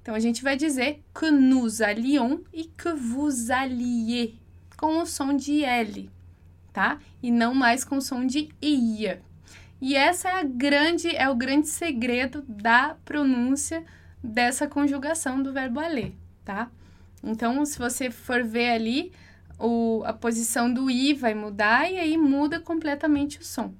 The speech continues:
tá? Aqui eu coloquei je, tu, il, elle, mas também vale pro il, elle no plural. Então, ali como você pode observar na última frase, a gente vai dizer qu'ils aillent, qu'elles aillent,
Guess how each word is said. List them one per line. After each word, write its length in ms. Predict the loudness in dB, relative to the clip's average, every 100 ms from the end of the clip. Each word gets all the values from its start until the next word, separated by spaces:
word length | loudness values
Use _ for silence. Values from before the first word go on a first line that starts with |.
| -20 -10
tá? 220 | -8 -8 -14 -20 -20 -4
Aqui 220 | -2 0
eu 80 | -2
coloquei 420 | -2 0 2 2
je, 300 | 2 0 -2
tu, 220 | -4 -4 -4 -2
il, 280 | -4 -2 -4
elle, 560 | 0 2 2 0 -2 -8 -18 -8
mas 160 | -8
também 380 | 0 2 4 4
vale 400 | 4 4 4 2
pro 260 | -4 -8 -6
il, 240 | -2 -2 0
elle 280 | 0 0
no 160 | 0 -2
plural. 440 | -4 0 0 0 -4
Então, 260 | -2 2 4
ali 180 | 2
como 180 | -2 -4
você 240 | -2 -2 -2
pode 240 | -2 -2
observar 400 | -2 -2 2 2
na 100 | 0
última 320 | -4 -2 -2
frase, 400 | 0 -2 -2 -2
a 40 | -2
gente 260 | -2 -2
vai 140 | -6 -8
dizer 480 | -6 -6 -4 -6 -10 -20 -20 -20
qu'ils 500 | -8 -4 -2 -2 0
aillent, 580 | 0 2 0 -2 -6 -10 -20 -20
qu'elles 400 | -6 -2 0 -2
aillent, 540 | -2 -2 -4 -8 -12